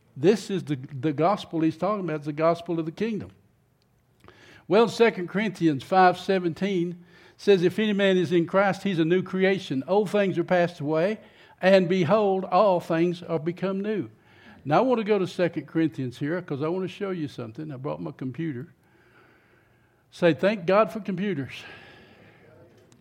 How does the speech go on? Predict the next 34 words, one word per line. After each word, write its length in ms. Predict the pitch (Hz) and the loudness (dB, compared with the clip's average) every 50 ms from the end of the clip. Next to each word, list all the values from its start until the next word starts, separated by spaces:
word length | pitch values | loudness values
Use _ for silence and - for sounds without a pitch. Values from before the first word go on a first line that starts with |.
| _ - | _ -12
'Cause 180 | - 131 107 | -10 -10 -6
Rod 300 | 117 151 165 175 180 147 | -2 2 2 2 2 2
told 180 | - 180 175 165 | 0 -2 0 0
me 80 | 151 | -2
to 80 | 123 123 | -4 -4
be 140 | 113 127 131 | -6 -8 -8
sure 360 | 127 - - 151 151 165 180 | -8 -8 -6 -4 -4 -4 -4
and 240 | - 160 143 117 110 - | -6 -8 -12 -12 -12 -10
tell 180 | - 147 147 | -10 -8 -6
him 140 | 160 160 147 | -6 -6 -6
where 120 | 151 160 | -6 -6
I'm 120 | 165 170 147 | -6 -6 -8
going. 340 | 127 117 113 107 110 113 110 _ _ _ _ _ _ _ _ _ - | -8 -10 -10 -10 -12 -14 -16 _ _ _ _ _ _ _ _ _ -16
Okay, 420 | 107 107 131 165 170 - 147 123 117 | -10 -10 -10 -10 -10 -10 -10 -10 -10
Rod, 300 | - 104 120 - - - | -12 -16 -18 -18 -16 -16
we're 80 | 135 | -14
going 220 | 123 131 143 139 127 | -10 -8 -6 -6 -6
to 40 | 117 | -8
Second 320 | - - 160 156 143 143 | -6 -4 -4 -4 -6 -10
Corinthians 540 | - - 160 165 - - 143 131 117 107 - | -6 -2 -2 -2 -2 -4 -12 -12 -12 -12 -12
five 440 | - 151 151 156 165 170 170 160 - | -8 -6 -4 -4 -4 -6 -6 -8 -10
seventeen. 640 | - 165 165 165 165 170 160 - 151 123 113 - - _ _ _ _ _ _ _ _ _ _ _ _ _ _ _ _ _ - | -10 -8 -8 -6 -6 -8 -10 -10 -10 -10 -10 -12 -14 _ _ _ _ _ _ _ _ _ _ _ _ _ _ _ _ _ 4
"Therefore, 520 | 180 208 254 240 - - 175 165 175 185 | 6 8 8 8 6 2 2 2 2 2
if 220 | 170 160 - - 208 | 0 -4 -4 -2 0
any 160 | 226 233 220 | 2 2 4
man 240 | 208 196 190 180 170 | 4 6 4 4 6
be 200 | 151 165 185 202 | 4 2 2 2
in 120 | 214 220 | -2 -4
Christ, 520 | - - 170 151 127 127 143 147 - - | -4 -2 0 0 0 0 -2 -4 -8 -6
he 140 | - 180 196 | -2 2 2
is 120 | 190 165 175 | 4 4 4
a 160 | 175 165 170 | 4 4 4
new 200 | 175 190 220 226 | 2 0 0 -2
creature. 500 | - - 226 240 220 - - 262 - | -4 -4 -4 -4 -4 -6 -10 -14 -14